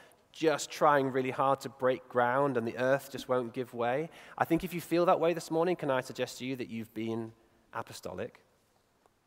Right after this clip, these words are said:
That's a good indication that you're breaking new ground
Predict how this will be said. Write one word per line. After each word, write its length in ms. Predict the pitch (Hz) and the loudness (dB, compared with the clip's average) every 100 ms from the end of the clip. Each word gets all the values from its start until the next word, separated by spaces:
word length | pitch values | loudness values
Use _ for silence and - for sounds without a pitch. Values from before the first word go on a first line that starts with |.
| _ _ _ _ _ _ | _ _ _ _ _ _
That's 140 | - | -12
a 60 | 120 | -8
good 160 | 113 135 | -4 -2
indication 680 | 123 110 - 107 - 92 92 _ _ _ _ _ _ _ _ - | -2 -4 -4 -6 -6 -14 -18 _ _ _ _ _ _ _ _ -14
that 100 | 80 | -8
you're 220 | 104 101 | -8 -6
breaking 480 | 107 107 101 101 98 | -4 -4 -4 -10 -8
new 160 | 98 | -10
ground 500 | 95 98 95 90 87 | -8 -8 -6 -8 -14